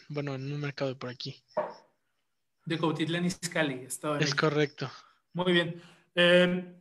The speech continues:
Speaker 2: y sí, era, era ese el básico, el de, el de dos, dos car-, el de un cartón de doble vista, y el otro, ca-, y si comprabas el paquete premium, <laughs> era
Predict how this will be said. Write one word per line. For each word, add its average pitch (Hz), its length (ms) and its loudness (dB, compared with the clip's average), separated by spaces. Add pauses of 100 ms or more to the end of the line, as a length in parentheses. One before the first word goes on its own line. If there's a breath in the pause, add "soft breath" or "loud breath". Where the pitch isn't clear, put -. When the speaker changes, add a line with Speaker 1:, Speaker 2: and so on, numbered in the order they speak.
Speaker 2:
y 202 80 -6
sí, 240 400 0
era, 220 260 4
era 220 180 4
ese 240 160 0
el 233 60 -4
básico, 240 480 2
el 185 100 2
de, 147 200 0
el 135 240 -12
de 135 140 -4
dos, 175 640 -2
dos 165 200 -6
car-, 165 340 -2
el 139 120 -8
de 143 80 -2
un 185 100 -2
cartón 214 640 4
de 147 80 -4
doble 165 260 2
vista, - 420 -2 (560 soft breath)
y 156 140 0
el 156 160 4
otro, 220 400 4
ca-, - 160 0
y 175 220 -2
si - 180 -6
comprabas 196 460 0
el 226 120 -2
paquete 190 380 -4
premium, 220 640 -2 (420 loud breath)
<laughs> - 960 -4
era 190 260 6